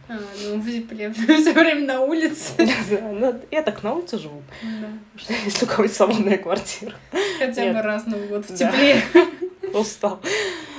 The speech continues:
Speaker 2: С кошкой кочуем.
Speaker 1: Скитаешься.
Speaker 2: Вечно, да, где-то.
Speaker 1: По окончании
Speaker 2: А,
Speaker 1: дачного
Speaker 2: я
Speaker 1: сезона.
Speaker 2: хочу где-нибудь далеко, в Таиланде, может быть.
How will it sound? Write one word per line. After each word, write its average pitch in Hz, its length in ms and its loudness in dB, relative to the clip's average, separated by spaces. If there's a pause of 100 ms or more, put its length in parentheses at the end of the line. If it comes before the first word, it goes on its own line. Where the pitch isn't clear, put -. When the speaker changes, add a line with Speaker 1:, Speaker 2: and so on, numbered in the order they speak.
(260)
Speaker 2:
С - 140 -8
кошкой - 460 -2
кочуем. 285 800 0 (340)
Speaker 1:
Скитаешься. 277 920 4
Speaker 2:
Вечно, 311 120 4 (120)
да, 254 120 6 (120)
где-то. 262 420 -8 (320)
Speaker 1:
По 233 80 0
окончании 226 560 -4
Speaker 2:
А, 208 40 -6
Speaker 1:
дачного 214 420 -8
Speaker 2:
я - 40 -8
Speaker 1:
сезона. 226 220 -10
Speaker 2:
хочу 208 320 -6
где-нибудь 170 680 -10 (100)
далеко, 175 840 -6
в - 120 -20
Таиланде, 175 640 -8
может 165 380 -16
быть. 165 300 -16